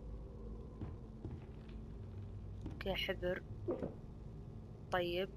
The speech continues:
كل غرفة هذه ما فيها شيء. لحظة، هذا وشو؟ ما أدري، هذه كأنها رسائل.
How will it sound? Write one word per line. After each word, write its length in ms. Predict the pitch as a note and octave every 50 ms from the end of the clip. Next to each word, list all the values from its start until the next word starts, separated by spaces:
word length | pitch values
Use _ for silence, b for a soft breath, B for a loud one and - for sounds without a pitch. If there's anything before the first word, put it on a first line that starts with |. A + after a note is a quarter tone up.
| - - - - - - - - - - - - - - - -
كل 140 | - G3+ F#3+
غرفة 320 | F#3+ G#3 F#3+ - - G3
هذه 100 | F#3+ F#3
ما 120 | F#3 F3+ F3
فيها 200 | F3 F3+ E3+ E3
شيء. 400 | - - F#3 F3+ F#3+ G#3 F#3 - -
لحظة، 300 | - - - - F3 F3+
هذا 80 | F#3 F#3
وشو؟ 400 | F3+ F3 - - - - E3+ E3 - - - - - - - - - - - - - - - - - - - - - - - - - - - - - - - -
ما 40 | F3+
أدري، 260 | F3 E3+ - F3+ F3+
هذه 60 | F#3 F#3+
كأنها 280 | - G#3 G3+ G3+ G3
رسائل. 500 | F#3+ F#3 F3+ - - F3 E3 D#3+ D#3+ -